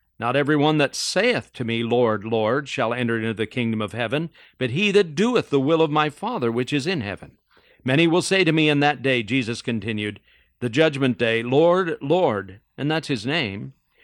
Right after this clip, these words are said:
"'we have prophesied in your name, we have cast out demons in your name, we have done many wonderful works in your name.'" And then Jesus said,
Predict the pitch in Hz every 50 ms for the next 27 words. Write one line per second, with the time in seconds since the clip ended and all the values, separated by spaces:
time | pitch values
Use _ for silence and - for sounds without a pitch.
0 | - _ - 151 170 180 170 - - - 185 220 208 190 208 - - 185 175 170
1 | 175 170 170 165 165 165 160 160 170 185 190 185 170 156 151 135 - - 170 175
2 | 175 151 - - 165 151 151 139 123 156 175 185 185 185 180 165 135 151 151 147
3 | 147 147 143 139 139 143 156 156 151 147 147 123 117 143 139 143 143 147 151 165
4 | 160 151 147 147 151 151 135 - 156 160 156 180 202 190 - - - 135 127 123
5 | 120 120 117 117 117 117 117 127 147 139 - _ _ _ _ _ _ _ _ _
6 | _ - 127 135 151 165 175 175 131 131 165 170 156 139 156 147 - - 160 147
7 | 139 135